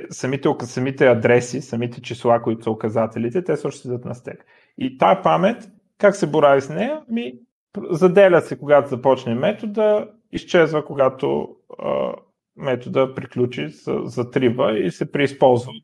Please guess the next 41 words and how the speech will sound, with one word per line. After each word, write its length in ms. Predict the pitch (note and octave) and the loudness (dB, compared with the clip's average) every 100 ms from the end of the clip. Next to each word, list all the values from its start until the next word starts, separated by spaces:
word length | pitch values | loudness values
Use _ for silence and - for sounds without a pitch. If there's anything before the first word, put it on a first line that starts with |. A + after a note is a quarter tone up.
| _ | _
следващия 420 | - A#2+ A2 - G#2+ | -4 -2 -2 -6 -8
метод, 280 | A2 A2+ _ | -8 -12 _
който 240 | - - - | -14 -14 -14
се 120 | A#2 | -14
вика. 260 | - - _ _ | -14 -20 _ _
А, 140 | - C#3 | 0 0
така 300 | - F#3+ G3 | 2 2 2
че 220 | F#3+ F#3 | -2 -10
т-, 160 | - - | -10 2
тая 200 | G3 G3 | 2 4
памет 260 | G3 G3 | 4 4
не 180 | E3 C#3 | 2 -2
подлежи 500 | C#3+ B2+ C3 A#2+ F3 | -2 -2 -2 0 -2
на 140 | F#3 B2+ | -2 2
garbage 340 | C3+ B2 A#2+ | 0 0 -10
collection. 480 | A2 A2 A2 - - _ - | -8 -8 -10 -18 -20 _ -12
А, 140 | - - - | -10 -10 -14
затова 360 | B2 B2 B2+ A#2+ | -14 -2 2 2
го 80 | - | 0
казвам. 320 | A2 G#2+ - _ _ - | -10 -10 -20 _ _ -2
То 80 | |
ням-, 400 | D3+ D3+ D3+ B2 | -2 2 2 2
няма, 260 | C#3 D3 C3+ - _ _ _ | -4 -4 -4 -12 _ _ _
тя 160 | C#3 C3+ | -4 -4
си 340 | - C3 B2 | -4 -12 -12
се 340 | _ B2+ A2+ A#2+ | _ -6 -6 0
garbage 340 | C3 B2 - | 2 2 -8
collectва 440 | - A#2 B2 - A#2 | -4 0 0 0 -2
автоматически. 680 | - A2+ A2 B2 A#2+ - - _ - | -2 -4 -4 -6 -12 -14 -20 _ -8
Сякаш. 380 | G#2+ - - - _ - | -8 -8 -20 -20 _ -4
Ам, 420 | A#3 A#2 A3+ - _ _ _ - | -2 0 -2 -10 _ _ _ -12
а, 100 | A#2+ | -12
така, 300 | - B2+ G#2 - | 0 2 2 -4
следващото, 420 | - F3+ F#3+ F#3+ | 4 6 6 0
което 340 | - D#3+ D#3+ C#3 | 4 4 4 0
имаме, 320 | C#3+ D3 G3+ | 0 0 0
е 60 | F#3 | -2
хипа. 480 | F#3+ D#3+ - G3+ - _ - | -2 -4 0 -2 -2 _ -2
Там 160 | F#3 | -2
седят 280 | F#3 F3+ F3 | 2 0 2
обектите. 680 | B2+ D3 C#3+ - - A3 | 0 0 0 -6 -2 -2